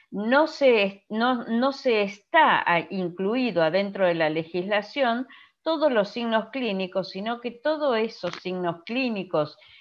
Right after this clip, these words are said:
y el protocolo para la certificación de la muerte lo hemos trabajado en un protocolo médico aparte cuando antes estaba en la ley.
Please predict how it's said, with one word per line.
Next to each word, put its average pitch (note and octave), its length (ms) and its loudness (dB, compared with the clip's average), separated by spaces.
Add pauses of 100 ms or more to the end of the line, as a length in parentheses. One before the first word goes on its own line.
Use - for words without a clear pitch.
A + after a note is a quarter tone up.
y F3+ 100 -6
el F3+ 120 -4
protocolo F3 840 2
para D3 220 0
la C#3+ 160 -2
certificación E3 880 -6
de A3+ 80 -4
la A#3 140 0
muerte A3+ 600 -4 (380)
lo C4 260 6
hemos D4 320 2
trabajado A#3 580 4
en A#3 80 -2
un G3+ 120 -4
protocolo G3 600 4
médico F#3 400 0
aparte G3 560 2
cuando F#3 300 0
antes G3 420 -2
estaba E3+ 380 0
en D#3 80 -2
la D3 140 2
ley. C#3 400 -6